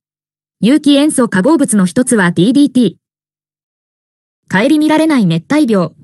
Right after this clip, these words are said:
エヌティーディー。二千三十アジェンダのエスディージースリーには、顧みられない熱帯病、エヌティーディーとは、熱帯地域、貧困層を中心に蔓延している寄生虫、細菌感染症のこと。とあり、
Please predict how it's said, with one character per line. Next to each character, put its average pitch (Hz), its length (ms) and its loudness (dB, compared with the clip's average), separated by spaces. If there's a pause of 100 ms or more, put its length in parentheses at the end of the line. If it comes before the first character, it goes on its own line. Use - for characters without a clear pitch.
(120)
エ 175 100 -2
ヌ 240 100 0
テ 311 100 0
ィ 311 60 4
ー 294 40 2
デ 294 80 2
ィ 277 60 2
ー。 175 100 -8 (1040)
二 190 140 0
千 311 220 0
三 226 220 0
十 320 200 -2
ア 320 80 0
ジ 339 100 0
ェ 339 40 -2
ン 330 40 0
ダ 277 100 0
の 196 220 -2
エ 175 80 0
ス 247 140 -4
デ 320 60 2
ィ 330 80 4
ー - 20 2
ジ 330 140 0
ー - 40 0
ス 262 120 -2
リ 262 80 0
ー 262 40 2
に 226 140 2
は、 - 180 -4 (1120)
顧 269 280 0
み 320 100 0
ら 320 80 0
れ 330 80 0
な 302 140 2
い 196 80 2
熱 165 260 -2
帯 277 180 2
病、 185 180 0 (240)
エ 180 80 0
ヌ 254 120 2
テ 311 80 0
ィ 320 80 4
ー 294 40 2
デ 320 80 2
ィ 320 100 2
ー - 60 -16 (180)
と 254 100 0
は、 190 220 -2 (120)
熱 165 260 -2
帯 302 120 2
地 302 160 0
域、 - 260 -6 (160)
貧 320 220 -2
困 359 180 -2
層 294 160 0
を 214 80 2
中 220 200 -2
心 262 200 -2
に 254 100 2
蔓 220 180 0
延 285 200 0
し - 80 -8
て 262 100 2
い 254 60 2
る 254 100 0
寄 - 80 -12
生 240 180 0
虫、 214 280 -2 (160)
細 214 240 -2
菌 311 200 -2
感 294 200 -2
染 330 160 -2
症 262 200 0
の 185 100 0
こ 175 120 -4
と。 170 180 -4 (1040)
と 277 120 0
あ 302 80 2
り、 240 220 -2